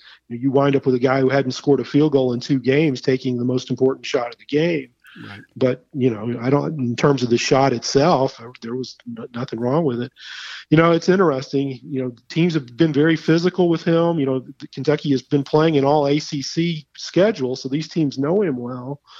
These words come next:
Speaker 1: So, you know, clearly the scouting report is to be rough with him, and I don't know that he's responded real well to that. But I also think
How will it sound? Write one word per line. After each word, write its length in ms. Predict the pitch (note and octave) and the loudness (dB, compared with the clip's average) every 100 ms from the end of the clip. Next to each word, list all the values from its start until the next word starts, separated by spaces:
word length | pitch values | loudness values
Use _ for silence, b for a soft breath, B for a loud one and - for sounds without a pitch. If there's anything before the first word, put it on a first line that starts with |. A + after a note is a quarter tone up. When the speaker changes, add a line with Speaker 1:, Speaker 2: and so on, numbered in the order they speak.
| B B B | B B B
Speaker 1:
So, 280 | B2+ B2 A#2+ B2+ | -8 -6 -8 -8
you 180 | B2+ B2 | -6 -4
know, 140 | B2 | -6
clearly 340 | - E3+ F#3+ | 0 2 4
the 80 | C#3+ | 2
scouting 440 | - D#3+ E3+ G3 D3 | 0 2 4 2 0
report 420 | C3+ C#3 C3+ C#3 | 0 0 0 -2
is 220 | C#3 - | -6 -10
to 100 | A#2+ | -8
be 140 | C3+ | -2
rough 340 | C#3 D3+ G3+ - | 2 2 0 -4
with 180 | A#2 - | -8 -10
him, 180 | C3+ C3 | -12 -10
and 80 | |
I 80 | A#2+ | -8
don't 160 | D3 D3 | -8 -6
know 100 | D3 | -8
that 100 | C#3+ | -8
he's 200 | D3 - | -14 -14
responded 520 | - - F#3 A#3 C3+ | -8 -2 0 0 -2
real 140 | A#2+ | -4
well 220 | A#2 A#2 - | -8 -10 -14
to 80 | A2+ | -18
that. 300 | A2 B2 D#3 _ B B B B B | -18 -18 -20 _ B B B B B
But 100 | C#3+ | 0
I 100 | D#3 | 4
also 340 | F3 A#3 - E3 | 4 2 -2 -2
think 240 | D#3 | -2